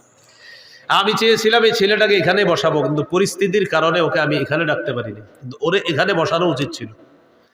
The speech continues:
ইবনে মাজার বর্ণনা দুইশো আঠারো নম্বর হাদিস শোনার পর বুঝতে পারবেন আসলে ওকে কোকে-, কোন জায়গায় বসানো দরকার ছিল। মক্কার গভর্নর ওমর ফারুক রাদিয়াল্লাহু তাআলা আনহুর জামানায় মক্কার গভর্নরের সাথে ওমর ফারুকের সাক্ষাৎ।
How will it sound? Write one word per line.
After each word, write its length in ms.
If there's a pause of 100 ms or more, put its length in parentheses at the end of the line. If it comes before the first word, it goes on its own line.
(600)
ইবনে 280
মাজার 340
বর্ণনা 420
দুইশো 280
আঠারো 300
নম্বর 280
হাদিস 260
শোনার 340
পর 180
বুঝতে 320
পারবেন 300
আসলে 320
ওকে 220
কোকে-, 500
কোন 200
জায়গায় 220
বসানো 300
দরকার 300
ছিল। 200 (1900)
মক্কার 360
গভর্নর 760
ওমর 220
ফারুক 380
রাদিয়াল্লাহু 680
তাআলা 240
আনহুর 260
জামানায় 460
মক্কার 400
গভর্নরের 560
সাথে 280
ওমর 200
ফারুকের 400
সাক্ষাৎ। 400